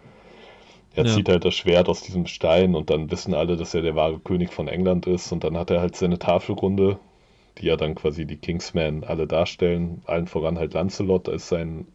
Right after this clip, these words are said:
Speaker 1: treuster Henchman <laughs> im Prinzip auch.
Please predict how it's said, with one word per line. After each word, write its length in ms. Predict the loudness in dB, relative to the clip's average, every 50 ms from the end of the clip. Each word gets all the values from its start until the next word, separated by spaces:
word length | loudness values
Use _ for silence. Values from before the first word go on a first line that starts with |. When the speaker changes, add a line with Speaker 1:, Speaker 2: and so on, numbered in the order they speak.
| _ _ -10
Speaker 1:
treuster 560 | -4 -4 -2 -2 0 0 0 0 0 -2 -8 _ _ _ _ _ -20 -20 -20 -20 -20 _ _ _ _ -20 -18
Henchman 640 | -4 -2 0 0 0 0 0 0 0 2 4 2 2 0 -2 -6 -14 _ _ -20
<laughs> 300 | -20 -20 -20 -20 -8 -2
im 140 | -2 0 0
Prinzip 400 | 0 0 0 0 -2 -2 0 2
auch. 360 | 4 4 4 4 2 -4